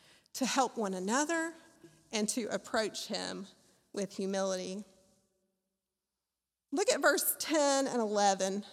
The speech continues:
again with me. Jesus answered, "A person who has had a bath needs only to wash his feet. His whole body is clean, and you are clean,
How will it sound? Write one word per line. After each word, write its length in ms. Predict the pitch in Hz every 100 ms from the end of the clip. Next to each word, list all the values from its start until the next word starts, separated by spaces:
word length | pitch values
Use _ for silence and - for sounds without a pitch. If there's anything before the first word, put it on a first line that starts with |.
| - - -
again 360 | 202 208 196
with 160 | 190 185
me. 300 | 180 190 190 _ _ _ _ _ _ _ _ _ _ -
Jesus 380 | 277 285 262 254
answered, 560 | 233 - - 190 180 - - - -
"A 100 | 285
person 500 | - 349 427 392 415
who 160 | 381
has 200 | 392 302
had 180 | - 277
a 60 | 302
bath 480 | 262 202 247 - - - - _ _ _ -
needs 300 | 254 294 -
only 320 | 262 294 330
to 100 | 330
wash 320 | 269 240 254
his 140 | - 226
feet. 480 | - 196 185 - - - - -
His 160 | 302 -
whole 240 | 277 285
body 300 | 226 226 226
is 100 | 233
clean, 460 | - 196 190 190 196
and 260 | 247 247
you 140 | 302 349
are 100 | 349
clean, 640 | 311 302 240 220 302